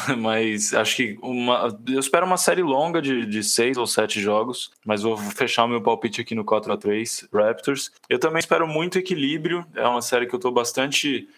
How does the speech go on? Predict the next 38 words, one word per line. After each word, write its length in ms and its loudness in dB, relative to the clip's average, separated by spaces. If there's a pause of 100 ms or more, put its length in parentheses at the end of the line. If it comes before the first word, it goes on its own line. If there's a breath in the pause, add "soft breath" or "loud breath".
(160 loud breath)
ansioso 640 0
pra 220 2
ver 360 0
na 140 -2
temporada 440 2
regular. 600 0 (240 soft breath)
Claro 180 2
que 80 0
agora 280 2
não, 180 -2
não 380 -4
se 100 0
leva 240 2
muito 240 -6
em 60 -4
conta, 280 0
né? 120 2
Mas 180 -2
enfim, 540 -6
o 120 -4
Celtics 380 0
venceu 380 2
três 320 0
dos 160 -2
quatro 320 0
jogos, 580 0 (320 loud breath)
são 240 -2
times 320 -2
da 140 2
mesma 260 0
divisão, 560 0
né? 140 -2
Então 140 0
eles 120 -6
se 100 -6
enfrentam 440 -2
quatro 340 0
vezes 640 -2